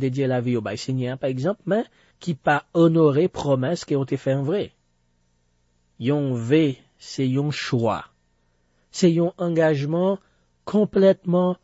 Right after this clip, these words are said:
volontè, men imedyatman ou fen fè ve a, li vin tounen yon obligasyon. Si ou pa fè sa ou te di w ap fè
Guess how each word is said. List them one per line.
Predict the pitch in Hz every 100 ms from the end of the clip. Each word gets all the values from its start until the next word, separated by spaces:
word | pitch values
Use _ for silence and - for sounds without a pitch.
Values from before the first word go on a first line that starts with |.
| _ -
volontè, | 131 123 131 160 165 151 147 151 147 - 110 90 - -
men | 107 107 123 180 - - _ _ _ _ _ _ _ _
imedyatman | 156 147 135 127 113 110 143 180 202 - 196 202
ou | -
fen | 196 190
fè | - 175 170
ve | 120 101 101
a, | 123 127 _ _ _ _ _ _
li | 127 131
vin | 135 135
tounen | 131 151 143 107 107
yon | 110 107 104 _ _ _ _ _
obligasyon. | 139 131 127 123 120 120 - - - _ _ _ _ _ _ _ _ _ _ _ -
Si | - 131
ou | 123
pa | - 147
fè | - 147
sa | - 135 139
ou | 135
te | 156
di | 139 151
w | 151
ap | -
fè | -